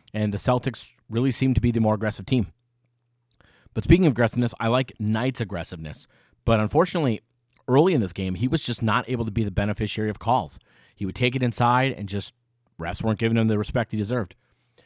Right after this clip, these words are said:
And that's one of those things that always frustrates me, this idea that you have to earn calls.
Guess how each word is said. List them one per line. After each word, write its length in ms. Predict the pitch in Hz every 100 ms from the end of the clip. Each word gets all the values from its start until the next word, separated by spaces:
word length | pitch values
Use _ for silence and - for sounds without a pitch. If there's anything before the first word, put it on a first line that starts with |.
| _
And 100 | -
that's 120 | 156 170
one 80 |
of 80 | 160
those 60 | -
things 180 | 139 113
that 100 | 120
always 200 | 117 -
frustrates 500 | 120 110 - 113 117
me, 100 | 113
this 160 | 107
idea 360 | 107 98 110 113
that 240 | 101 95 - - -
you 60 |
have 80 | 120
to 120 | - -
earn 300 | 123 117 117
calls. 500 | 110 110 107 113 117